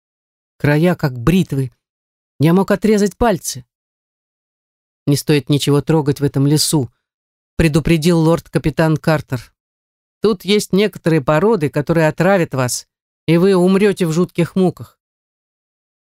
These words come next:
«Очень любопытно», заметила я. Раненый лорд с негодованием фыркнул и процедил: «Мог бы и раньше предупредить». «Ты на враждебной планете, Лос», сказал кесарь.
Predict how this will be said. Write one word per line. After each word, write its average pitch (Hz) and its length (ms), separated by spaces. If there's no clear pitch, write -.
«Очень 247 380
любопытно», 226 760
заметила 160 500
я. 156 240
Раненый 143 520
лорд 135 460
с - 100
негодованием 151 680
фыркнул 170 500
и - 120
процедил: 147 600
«Мог 160 240
бы 214 140
и 220 40
раньше 180 400
предупредить». 165 800
«Ты 131 140
на 127 120
враждебной 127 520
планете, 131 460
Лос», 117 360
сказал 127 400
кесарь. 120 460